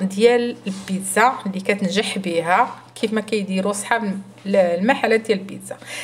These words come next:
هاد المقلاة البنات اللي كتكون ما عندهاش الحاشيه فراه زوينه، ديروا فيها صراحه البيتزا كتجي محمره مزيان،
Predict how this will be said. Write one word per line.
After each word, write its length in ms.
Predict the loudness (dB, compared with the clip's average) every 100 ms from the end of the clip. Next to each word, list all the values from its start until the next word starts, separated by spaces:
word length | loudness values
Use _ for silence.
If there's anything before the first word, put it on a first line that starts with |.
| -12 -4
هاد 260 | 4 4 6
المقلاة 420 | 4 4 4 4 2
البنات 320 | 2 4 4
اللي 120 | 2
كتكون 380 | -4 -2 -2 2
ما 100 | 2
عندهاش 360 | 4 4 4
الحاشيه 600 | 0 2 2 4 4 4 2
فراه 300 | 0 2 4
زوينه، 800 | 2 -2 0 0 2 2 2 2
ديروا 280 | 2 2 4
فيها 540 | 4 4 4 6 4
صراحه 440 | 4 2 2 4 2
البيتزا 520 | 0 -4 -6 2 2
كتجي 400 | 2 -2 0 0
محمره 640 | 2 0 0 2 4 4
مزيان، 520 | 4 2 2 4 4